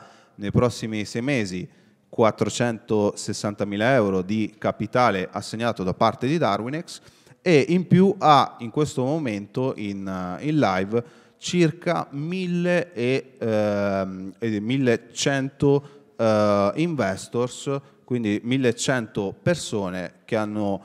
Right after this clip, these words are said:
eh, investito, quindi che hanno comprato nel, ehm, che hanno comprato il suo, eh, il suo indice.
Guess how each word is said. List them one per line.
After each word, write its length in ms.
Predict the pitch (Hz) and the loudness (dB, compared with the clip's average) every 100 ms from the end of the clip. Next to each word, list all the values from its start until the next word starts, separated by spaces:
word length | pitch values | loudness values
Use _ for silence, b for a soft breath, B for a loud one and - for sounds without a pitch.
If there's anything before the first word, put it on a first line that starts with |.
| B B | B B
eh, 200 | 110 104 | -2 0
investito, 640 | 147 165 139 120 - 139 98 | 0 0 0 0 0 -2 -2
quindi 260 | 123 107 | -2 -4
che 100 | 98 | -6
hanno 300 | 123 113 113 | -6 -4 -6
comprato 840 | - 160 156 156 117 104 101 110 - | -2 0 2 2 2 2 0 0 -2
nel, 580 | 104 101 98 95 95 95 B B B | -4 -4 -2 -2 -2 -2 B B B
ehm, 960 | - 98 95 92 90 90 90 90 90 90 | -4 0 2 0 0 -2 -4 -8 -10 -8
che 120 | - | -4
hanno 240 | 113 104 - _ | -2 -2 -6 _
comprato 480 | 143 143 107 98 - | -8 0 0 0 -2
il 80 | 101 | -10
suo, 560 | - 101 92 95 - - | -6 -2 0 -2 -4 -8
eh, 400 | 98 92 90 80 | -6 -4 -4 -4
il 100 | 113 | -4
suo 580 | 110 - 101 95 95 - - | -4 0 2 4 2 -2 -10
indice. 580 | 104 82 82 78 80 | -10 -8 -10 -8 -8